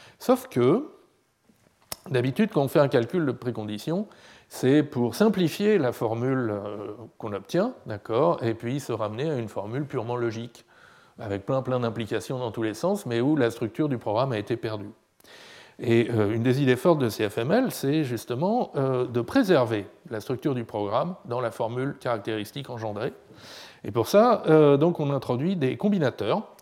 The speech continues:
alors, éventuellement même un petit peu de syntaxe, euh, pour dire par exemple que la formule caractéristique d'un let,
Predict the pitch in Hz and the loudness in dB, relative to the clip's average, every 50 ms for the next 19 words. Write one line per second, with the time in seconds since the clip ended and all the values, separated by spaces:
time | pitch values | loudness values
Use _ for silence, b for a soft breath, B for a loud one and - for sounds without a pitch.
0 | _ - - - 98 104 104 101 - - _ _ - _ _ - _ 110 - - | _ -16 -16 -14 -12 -12 -12 -14 -14 -20 _ _ -20 _ _ -18 _ -18 -14 -12
1 | 113 110 113 117 127 120 117 110 104 - - - 160 127 - - 110 98 - 135 | -10 -10 -8 -6 -6 -6 -6 -8 -8 -10 -4 -4 -4 -4 -2 -4 -6 -2 2 2
2 | 175 240 - - - B B B B B B B B B B B B - - 143 | 2 2 0 -4 -12 B B B B B B B B B B B B 0 4 8
3 | 143 139 135 131 131 127 127 127 - 151 135 127 151 226 262 202 175 139 131 139 | 8 10 10 10 8 8 6 4 2 2 4 4 6 4 6 6 6 6 6 4
4 | 190 220 226 190 - 175 175 165 143 - 156 147 170 185 170 175 151 147 139 160 | 4 2 0 2 4 6 8 8 6 6 4 2 2 2 6 6 6 6 6 4
5 | 147 139 131 - 175 160 139 127 110 104 101 107 147 208 - | 4 4 2 0 -4 -4 -2 0 0 2 4 4 4 4 2